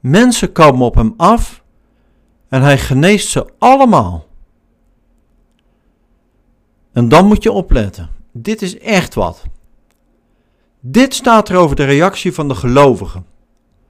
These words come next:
Ze brachten hulde aan de God van Israël. Zie je dat?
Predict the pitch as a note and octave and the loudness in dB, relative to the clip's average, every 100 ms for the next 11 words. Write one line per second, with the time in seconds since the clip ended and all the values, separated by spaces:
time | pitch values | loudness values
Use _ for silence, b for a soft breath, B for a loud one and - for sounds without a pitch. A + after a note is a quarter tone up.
0 | _ _ _ _ - - A#2 C#3+ B2+ - | _ _ _ _ -14 -8 0 2 2 -2
1 | G2+ - D3 G#3+ A3 B3 B3+ _ _ _ | 0 4 6 6 2 -4 -6 _ _ _
2 | _ - C3+ A#2 G#2+ - F#3+ G3 - D3+ | _ -2 0 2 2 2 2 2 -2 -6
3 | - A#2 A#2 B2+ - F#3 E3 C3 A#2 F#2+ | -10 -2 0 0 0 -2 0 -2 -2 -4
4 | E2 _ _ _ _ _ _ _ _ _ | -8 _ _ _ _ _ _ _ _ _
5 | _ _ _ _ _ _ _ _ _ _ | _ _ _ _ _ _ _ _ _ _
6 | _ _ - A#2+ D3+ B2 A#2 B3+ A#3 | _ _ -12 -4 0 0 2 0 0